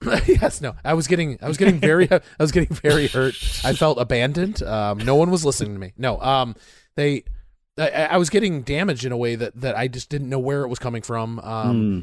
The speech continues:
Speaker 1: and I found myself, like, just getting more and more frustrated 'cause I was just like, "Okay, what, what's the next rock?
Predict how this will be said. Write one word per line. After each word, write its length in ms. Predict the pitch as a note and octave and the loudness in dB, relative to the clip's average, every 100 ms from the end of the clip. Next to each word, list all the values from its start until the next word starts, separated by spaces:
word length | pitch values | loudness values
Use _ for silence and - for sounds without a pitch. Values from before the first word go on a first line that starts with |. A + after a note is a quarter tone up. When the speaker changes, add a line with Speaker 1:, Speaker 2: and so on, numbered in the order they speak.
| - - | -8 -4
Speaker 1:
and 420 | E3 D#3 D3+ C3 - | 0 0 0 -4 -6
I 140 | C3 C3+ | -4 -4
found 320 | D3+ D3+ D#3 | -2 -2 -2
myself, 640 | D3 - C#3+ C3+ - - _ _ _ _ _ _ - | -2 -2 0 -2 -4 -16 _ _ _ _ _ _ -8
like, 240 | C3+ A2+ A#2 | -4 -4 -4
just 340 | E3+ D3+ - | -2 -2 -2
getting 300 | E3+ D3 C#3 | -4 -4 -6
more 280 | C3 C#3+ D#3 | -6 -4 -4
and 80 | D#3 | -4
more 140 | C3+ | -6
frustrated 480 | - D3+ D3 D3 B2+ | -4 -4 -2 -4 -6
'cause 80 | C#3 | -6
I 80 | C#3 | -6
was 80 | |
just 140 | B2+ - | -6 -10
like, 180 | B2 A2+ | -10 -10
"Okay, 400 | B2+ C3+ C3+ B2+ | -10 -4 -4 -4
what, 380 | A2+ C#3 A2 | -6 -10 -10
what's 320 | C3+ D#3 - - | -10 -10 -10 -6
the 100 | D3+ | -4
next 260 | C#3 - | -4 -6
rock? 320 | C3+ B2 - | -4 -4 -6